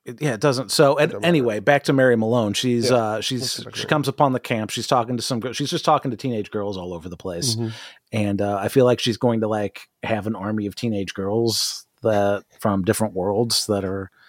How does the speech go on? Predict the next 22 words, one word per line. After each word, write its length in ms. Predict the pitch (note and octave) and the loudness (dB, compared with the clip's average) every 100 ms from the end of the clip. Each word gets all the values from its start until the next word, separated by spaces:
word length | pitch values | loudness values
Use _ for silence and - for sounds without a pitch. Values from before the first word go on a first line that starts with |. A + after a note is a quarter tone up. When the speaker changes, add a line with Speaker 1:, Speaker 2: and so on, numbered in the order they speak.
| - _ - | -20 _ -4
Speaker 1:
going 220 | A#2+ A#2+ | 0 0
to 60 | A2+ | 2
save 260 | C3 A#2+ | 2 2
the 80 | A#2+ | 0
day 240 | A#2 A#2+ | 0 2
or 80 | B2 | 0
something. 380 | - C3 - B2+ | 0 -2 0 0
I 60 | C3 | 4
don't 120 | C#3 | 4
know 80 | B2 | 4
what's, 280 | A2+ A2 - | 2 -2 -2
I 120 | C3 | 4
don't, 240 | D#3+ E3 _ - - - - | 4 4 _ -20 -20 -12 -6
I, 140 | B2+ - - _ _ _ _ _ - _ - | -6 -6 -20 _ _ _ _ _ -20 _ 0
right 200 | F3+ G3+ | 2 4
now, 520 | D#3+ D3+ C#3 B2 - | 6 6 4 2 -2
like, 300 | C3+ C3 A2+ - | 0 0 0 0
I 60 | |
don't 200 | C#3 D3 | 4 4
know 180 | C#3 C3 | 6 6
what 240 | C3 A#2+ - | 6 2 -2
Mary 920 | C3+ B2+ B2 B2 A#2 A2+ A2+ A2+ - | 0 4 4 2 0 -2 -4 -6 -10